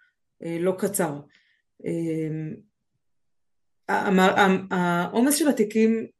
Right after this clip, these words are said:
הוא לא הדבר היחידי, זה בא יחד עם זה שגם ששופט רוצה לעבוד קצת יותר קשה,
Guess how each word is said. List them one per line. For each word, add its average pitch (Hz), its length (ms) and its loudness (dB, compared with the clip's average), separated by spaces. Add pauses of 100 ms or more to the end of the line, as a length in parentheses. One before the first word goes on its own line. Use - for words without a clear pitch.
(1080)
הוא 180 200 -8
לא 208 720 4
הדבר 185 240 -6
היחידי, 185 420 -6
זה 165 120 -8
בא 185 160 -4
יחד 208 340 -4
עם 180 100 -6
זה 202 180 -2
שגם 185 380 -6
ששופט 202 500 -10
רוצה 170 300 -8 (600)
לעבוד 160 420 -2
קצת - 380 -2
יותר 175 280 -2
קשה, 151 380 -6